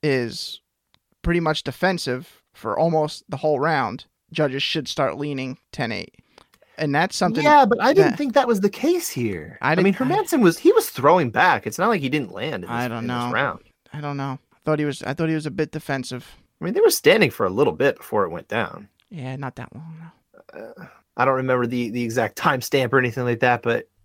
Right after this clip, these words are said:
Speaker 2: I mean, watching it again today, it definitely seemed like Hermanson, I mean, not that he was, I didn't think he was winning the striking up until that point, too. He was, his back was against the fence, and that doesn't mean he's losing, but also he was
Speaker 1: Getting
Speaker 2: there
Speaker 1: smashed.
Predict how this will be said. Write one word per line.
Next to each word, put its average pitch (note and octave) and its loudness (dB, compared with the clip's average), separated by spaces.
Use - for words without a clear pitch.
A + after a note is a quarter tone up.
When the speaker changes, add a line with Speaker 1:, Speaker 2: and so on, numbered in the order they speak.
Speaker 2:
I A#2 -4
mean, A#2 0
watching C3+ 4
it B2 -4
again B2 0
today, A2+ 4
it G#2+ -2
definitely C#3 2
seemed A#2+ -4
like G#2+ 2
Hermanson, G#2+ -2
I D#3+ 0
mean, E3 4
not A#2+ 0
that G2+ -6
he G#2 -4
was, G#2 -6
I D3 4
didn't C#3+ 4
think A#2 0
he A#2+ 0
was G#2 0
winning G#2 -4
the G2+ -2
striking A2 0
up G#2 -4
until A2 -2
that G#2+ 2
point, G#2+ -4
too. A2+ 0
He A2 2
was, G2+ -2
his A#2 -2
back F#2+ 0
was F#2+ -2
against F#2+ -4
the G2 -4
fence, F#2 -4
and F2+ -12
that - 0
doesn't - -4
mean F2 -6
he's E2 -10
losing, F#2 2
but F#2+ 2
also G2 4
he G2 -4
was - -6
Speaker 1:
Getting G2 -8
Speaker 2:
there E3 8
Speaker 1:
smashed. A2+ 2